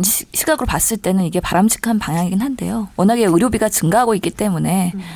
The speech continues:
Speaker 1: 특정 증상에 무조건 다 시술이나 치료나 검사를 하는 것보다는 뭔가 생활 습관 개선이나
Speaker 2: <laughs>
Speaker 1: 여러 가지 근본적인 원인을 개선해서
Speaker 2: 네.
Speaker 1: 의료비를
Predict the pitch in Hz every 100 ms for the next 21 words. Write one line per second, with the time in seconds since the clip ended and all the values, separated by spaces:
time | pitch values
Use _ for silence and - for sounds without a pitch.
0 | - - - 302 269 185 185 226 208 175
1 | 160 311 - 262 240 185 175 277 - 220
2 | 196 196 269 220 - 151 190 208 247 233
3 | - 160 160 302 381 - - - - 185
4 | 285 320 339 - - 226 180 180 170 147
5 | 202 320 - - 349 - 226 196 190 -
6 | 190 220 202 170 151 190 320 320 220 185
7 | 185 269 254 175 185 190 160 160 160 -
8 | 170 175 240 214 214 214 220 285 294